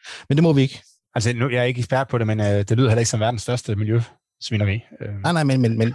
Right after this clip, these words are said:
Speaker 1: men, men du skal tænke på, hvis vi har en advokat til at køre den her sag, så kan man, øh, så koster det jo rigtig mange penge. Så har vi en bålplads.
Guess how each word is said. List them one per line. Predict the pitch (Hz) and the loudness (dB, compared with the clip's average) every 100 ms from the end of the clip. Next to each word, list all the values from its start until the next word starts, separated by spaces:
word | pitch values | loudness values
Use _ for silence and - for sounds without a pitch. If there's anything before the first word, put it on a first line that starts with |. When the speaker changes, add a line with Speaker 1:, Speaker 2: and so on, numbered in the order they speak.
| - | -2
Speaker 1:
men, | 113 107 | -2 2
men | 104 107 | 0 0
du | |
skal | - 117 | -2 0
tænke | 156 180 | 2 2
på, | 139 143 | 0 0
hvis | 120 - | -2 2
vi | 127 | 4
har | 143 147 | 4 4
en | 127 | 4
advokat | 110 101 147 143 | 2 2 0 0
til | 135 | -2
at | - | 2
køre | 143 | 2
den | 135 117 | 4 4
her | 110 | 4
sag, | 113 107 95 _ _ _ _ _ | 2 -2 -6 _ _ _ _ _
så | - | -6
kan | 135 131 | 0 4
man, | 131 120 | 6 6
øh, | 110 104 104 | 6 4 2
så | - | 0
koster | 131 135 | 0 2
det | 131 | 0
jo | |
rigtig | 113 113 127 | 0 -2 -4
mange | 120 | -4
penge. | 110 110 107 - _ _ _ _ _ _ _ _ _ _ _ _ _ - | -6 -6 -8 -10 _ _ _ _ _ _ _ _ _ _ _ _ _ -2
Så | |
har | 160 | 2
vi | 170 | 4
en | 143 | 4
bålplads. | 156 185 156 98 | 4 4 4 2